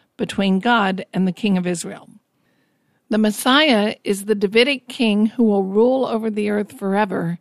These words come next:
and he inherits the title Son of God. The people at Jesus' time understood this phrase to refer to the Messiah. At this point, they knew nothing of the second person of the Trinity, and for them,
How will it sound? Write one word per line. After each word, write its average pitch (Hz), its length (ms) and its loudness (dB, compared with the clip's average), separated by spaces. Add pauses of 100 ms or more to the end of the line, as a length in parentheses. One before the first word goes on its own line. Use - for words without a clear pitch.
(260)
and 190 200 0
he 277 280 0
inherits 240 680 2
the - 120 -12
title 190 600 -2
Son 214 320 -2
of 190 140 -4
God. 170 400 -8 (840)
The 214 80 -6
people 254 640 -2 (160)
at 214 220 0
Jesus' 220 600 -6
time 208 580 -2
understood 240 600 0
this 226 180 -2
phrase 214 520 0
to - 100 -10
refer 190 400 0
to 226 140 -2
the 214 80 2
Messiah. 190 640 0 (640)
At 208 180 -2
this 285 160 0
point, 277 320 2
they 233 140 0
knew 214 160 4
nothing 226 520 2
of 202 100 -2
the 196 60 -2
second 220 420 -6
person 208 340 -2
of 185 100 -2
the 180 80 -2
Trinity, 185 640 0 (320)
and 196 220 -4
for 214 140 -4
them, 220 480 2